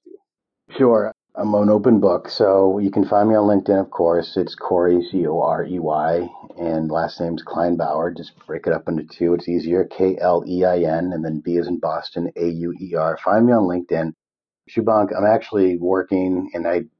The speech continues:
Speaker 2: in no way stumping for this, but I'm, I've created a site. I've listened to so many founders and technical experts. I'm creating a website right now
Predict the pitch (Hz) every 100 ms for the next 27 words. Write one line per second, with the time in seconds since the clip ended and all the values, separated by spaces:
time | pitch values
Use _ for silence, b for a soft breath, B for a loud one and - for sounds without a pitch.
0 | _ - 92 87 87 85 82 - - 82
1 | 92 85 92 92 - 95 85 80 B B
2 | B B 98 87 - 104 107 104 87 -
3 | 92 92 92 - 92 87 110 117 127 -
4 | 107 98 95 - 90 92 92 85 85 -
5 | 90 87 90 85 - - 98 95 - -
6 | _ _ - 92 87 - 95 92 92 85
7 | 87 85 - 87 80 82 85 85 87 85